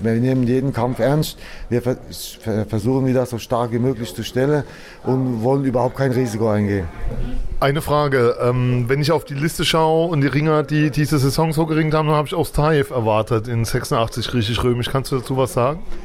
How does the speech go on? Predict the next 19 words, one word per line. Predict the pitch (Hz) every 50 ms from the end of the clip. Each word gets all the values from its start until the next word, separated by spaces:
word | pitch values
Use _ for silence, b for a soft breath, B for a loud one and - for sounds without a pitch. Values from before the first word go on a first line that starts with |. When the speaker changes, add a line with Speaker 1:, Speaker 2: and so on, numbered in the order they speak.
| B B -
Speaker 1:
Ja, | 104 113 123 127 113 - - -
äh, | 101 120 127 123 123 123
das | 117
ist | 110 98 -
ganz | - 127 131 123 117
einfach. | 117 127 131 117 123 139 135 113
In, | 104 110 120 117 120 120
äh, | 120 117
Nizza | 117 120 123 120 - - 123 120 117 113
ist, | 80 - 104 107 - - -
äh, | 117 113
momentan | 107 110 110 110 110 104 113 110 110 110
ein | 110 107 101
Turnier | - 107 107 110 120 131 135 131 120 B B B B B B 82
und | 98 110 120 113
da | 117 113
musste | 110 120 120 - - 117
er | 110 107 104
hin | 107 120 139 143 139